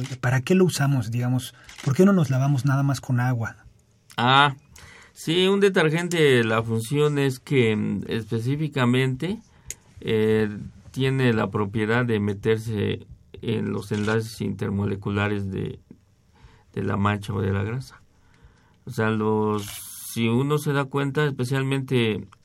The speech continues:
Speaker 2: hay un proceso muy visto por todos, de que cuando la cocina se encochambra,
Speaker 1: Ajá.
Speaker 2: se pega a la grasa.
Speaker 1: Sí.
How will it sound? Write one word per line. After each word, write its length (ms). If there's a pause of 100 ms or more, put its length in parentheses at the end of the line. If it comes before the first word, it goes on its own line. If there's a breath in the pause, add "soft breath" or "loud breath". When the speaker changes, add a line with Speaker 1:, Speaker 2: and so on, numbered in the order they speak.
(140)
Speaker 2:
hay 160
un 80
proceso 600 (1080 soft breath)
muy 380
visto 360
por 200
todos, 480 (380)
de 400
que 580
cuando 540
la 200
cocina 540
se 100
encochambra, 720 (280)
Speaker 1:
Ajá. 340 (100)
Speaker 2:
se 160
pega 480
a 60
la 120
grasa. 380 (440)
Speaker 1:
Sí. 320